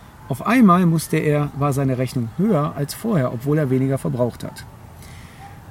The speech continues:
Das hat mich zu einer Recherche gebracht, die, ähm, mir gezeigt hat, dass der größte Posten der ist, dass Großkonzerne weniger bezahlen als alle anderen. Das heißt, wir bezahlen die Großkonzerne am meisten.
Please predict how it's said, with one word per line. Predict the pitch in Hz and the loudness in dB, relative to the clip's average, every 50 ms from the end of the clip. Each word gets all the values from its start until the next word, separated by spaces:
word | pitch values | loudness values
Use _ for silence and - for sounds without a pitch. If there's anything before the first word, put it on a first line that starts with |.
| - - | 0 2
Das | 202 247 240 - - - - - - - - - | 2 2 2 0 -6 -10 -14 -20 -20 -10 -6 -6
hat | 147 - | -2 0
mich | 165 160 - | 0 0 0
zu | - 165 | 2 2
einer | 156 151 135 | 2 2 2
Recherche | 139 131 - 175 196 220 214 - 170 131 | 0 0 0 0 0 2 2 0 0 0
gebracht, | 135 120 127 131 160 214 220 - - - - - - - - - - - - | 2 2 4 4 4 4 2 0 -6 -16 -18 -18 -18 -18 -18 -18 -12 -6 -2
die, | 143 131 160 185 202 226 262 - - - - - - - - | 4 6 8 10 10 8 6 4 -4 -14 -16 -14 -10 -2 2
ähm, | 156 160 160 160 160 160 156 160 - - - - - - | 4 4 6 6 6 4 4 2 0 -2 -6 -14 -6 0
mir | - 160 165 143 | 4 6 6 6
gezeigt | 151 131 - 185 214 226 - - | 4 2 2 0 0 0 2 2
hat, | 156 175 196 - - - - - - - - - - - - - - - - - - | 2 2 2 -2 -10 -20 -20 -20 -20 -20 -20 -20 -20 -20 -20 -20 -18 -18 -12 -6 -4
dass | 147 - | -2 0
der | - 151 | 0 0
größte | 135 151 196 240 214 - 240 | 2 4 4 2 2 0 -2
Posten | 180 - - 185 175 160 - - - - - 104 - - - - - - - - - | -4 -2 0 0 0 0 0 -4 -8 -8 -8 -6 -8 -8 -14 -20 -20 -20 -20 -4 2
der | - 156 180 180 - | 4 4 4 4 4
ist, | 143 170 233 - - - - - - - - - - - - - - - - - - - - - - - | 2 2 0 0 -4 -10 -14 -18 -20 -20 -20 -20 -20 -20 -20 -20 -20 -20 -20 -20 -20 -20 -20 -20 -6 0
dass | 151 151 147 - - - - - - | 0 2 2 0 -2 -8 -10 -10 -6
Großkonzerne | - 107 151 226 285 - - - 139 127 117 - 139 131 123 127 143 196 262 - - - - - - - - | -2 0 0 0 -2 -2 -2 0 0 0 0 0 -2 -2 0 0 -2 -2 -2 -6 -10 -18 -20 -20 -14 -8 -4
weniger | 131 190 269 302 302 269 262 233 | 0 0 2 2 0 0 0 0
bezahlen | 214 220 - - - 170 156 160 170 185 - | -2 -2 -4 -4 -4 -4 -2 -2 -2 -2 -4
als | 139 127 - - - | -6 -6 -8 -4 -2
alle | - 165 180 - - | 0 0 0 0 0
anderen. | 139 131 117 107 107 - - - - | -2 -2 -2 -4 -6 -10 -12 -14 -12
Das | - 143 - | -8 -6 -4
heißt, | 190 180 - | -4 -2 0
wir | 175 165 | 0 0
bezahlen | 156 156 - - - 196 208 202 | 0 0 -4 -4 -4 -2 0 2
die | 175 147 | 0 0
Großkonzerne | 131 156 202 277 269 - - 143 135 123 - 139 135 143 156 - | 0 -2 -2 -4 -4 -4 -4 -4 -4 -4 -4 -4 -2 -2 -2 -2
am | 147 143 143 | 0 0 0
meisten. | 135 127 123 127 - - - - 107 | 0 0 -2 -4 -6 -8 -10 -10 -12